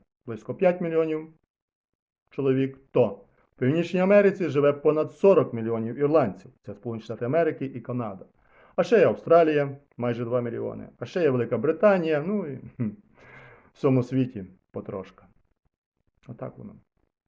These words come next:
А українці, навіть незважаючи на теперішню масову імміграцію, біженців,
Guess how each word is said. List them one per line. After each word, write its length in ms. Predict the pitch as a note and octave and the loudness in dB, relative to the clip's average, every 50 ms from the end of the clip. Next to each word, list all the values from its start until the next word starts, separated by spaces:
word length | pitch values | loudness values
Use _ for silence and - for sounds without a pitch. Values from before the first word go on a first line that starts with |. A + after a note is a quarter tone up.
| _ _ _ _ _ _ _ _ _ _ _ _ _ _ | _ _ _ _ _ _ _ _ _ _ _ _ _ _
А 320 | - C#3 C3 B2 B2 B2 B2+ | 4 6 6 8 8 6 4
українці, 680 | - C#3+ C3 - C#3 C#3 D#3+ F3 E3 C3 - A#2 G#2 | 2 0 -4 0 0 0 0 0 -2 -4 -4 -4 -4
навіть 400 | A2+ D3+ F#3 F#3+ E3+ D#3+ D3 C3+ | 0 4 6 6 8 6 6 4
незважаючи 760 | D3 C3+ B2 C#3 C3+ A#2+ C#3+ C#3 B2+ A#2 G#2+ F#2+ - A2 G#2 G2+ | 0 0 2 2 0 2 4 6 6 6 4 2 -6 -8 -10 -8
на 340 | G2+ G#2 A#2+ C3 D3 D3 | -8 -4 -2 0 0 2
теперішню 560 | C3+ D3 - - C3 A#2+ G#2+ G#2 G2 - A#2+ A2 | 0 0 -2 0 -2 -2 -2 -4 -8 -8 -8 -6
масову 440 | A2+ A2+ G#2+ G#2 - - G2 F#2+ | -4 -4 -6 -6 -8 -12 -12 -12
імміграцію, 760 | - - A2 G#2+ G#2+ G#2 A#2 C#3 C3+ C3 C3+ - A#2 A2+ A2+ G#2+ | -10 -8 -6 -6 -6 -4 0 0 0 0 0 -4 -8 -6 -6 -6
біженців, 1160 | F#2+ G2+ G#2+ A2 E3 D#3+ D3+ B2+ B2+ C3+ C3 C3 B2+ A#2+ A2 G#2+ - _ - B2+ A#2 A#2 G#2+ | -8 -10 -8 -2 0 2 2 2 2 0 0 0 0 -2 -4 -6 -14 _ -6 -6 -6 -6 -8